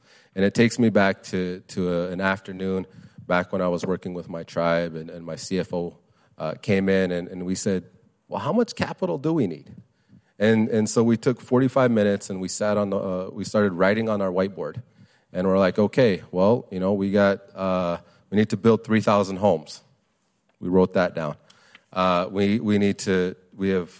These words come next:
a hun-, two hundred nineteen megawatts of, of renewable energy permitted. All right, let's put that down. Uh, we'd like to buy this organic farm that, that's within our reservation. We put that down.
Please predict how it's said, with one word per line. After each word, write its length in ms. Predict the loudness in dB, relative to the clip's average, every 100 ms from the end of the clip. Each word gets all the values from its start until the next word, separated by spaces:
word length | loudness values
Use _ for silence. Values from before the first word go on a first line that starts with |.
| _
a 60 | -4
hun-, 240 | -2 -2 -4
two 140 | 2
hundred 240 | 4 4 0
nineteen 640 | -2 -2 -2 -4 -2 0
megawatts 540 | 0 0 2 2 2 -6
of, 80 | -16 -14
of 260 | -10 -8 -6
renewable 400 | 0 0 0 -2
energy 320 | -2 -4 -4
permitted. 580 | -6 -2 -2 -2 -6 -12 _ _ _ _
All 100 | 0
right, 220 | 2 2 -2
let's 220 | -10 -12 -16
put 320 | _ -2 2
that 200 | 2 0
down. 220 | -4 -6 -10 -20 -20 _
Uh, 280 | -2 0 0
we'd 140 | 0 2
like 240 | 2 0
to 80 | -2
buy 180 | 0 0
this 180 | -2
organic 440 | -6 -4 -2 -2 -4
farm 480 | 0 0 0 -4 -16
that, 280 | -12 -12 -10
that's 220 | -14 -10
within 260 | -10 -6 -4
our 100 | -2
reservation. 600 | -2 -6 -6 -8 -10 -18 -12
We 100 | -4
put 240 | -2 0
that 220 | -2 -2
down. 220 | -6 -8